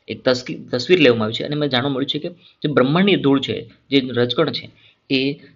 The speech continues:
કઈ રીતે તારાના નિર્માણ પ્રક્રિયામાં મહત્વનો ભાગ ભજવ્યો હતો. આ તસવીરમાં ગેસ અને ધૂળના અપારદર્શી પરંતુ ઊંડી ગાંઠો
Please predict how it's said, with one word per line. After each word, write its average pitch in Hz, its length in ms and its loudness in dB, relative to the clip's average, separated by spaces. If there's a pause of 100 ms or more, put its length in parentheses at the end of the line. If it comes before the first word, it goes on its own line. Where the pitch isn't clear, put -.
કઈ 160 160 4
રીતે 107 200 -2
તારાના 143 580 2
નિર્માણ 127 360 -4
પ્રક્રિયામાં 113 460 -8
મહત્વનો 120 480 -4
ભાગ 113 240 -4
ભજવ્યો 117 320 -6
હતો. 147 260 -8 (680)
આ 165 100 2
તસવીરમાં 160 440 2
ગેસ 147 280 2
અને 143 160 -2
ધૂળના 127 360 -4 (840)
અપારદર્શી 143 560 2
પરંતુ 135 520 -8
ઊંડી 147 200 -2
ગાંઠો 135 340 -4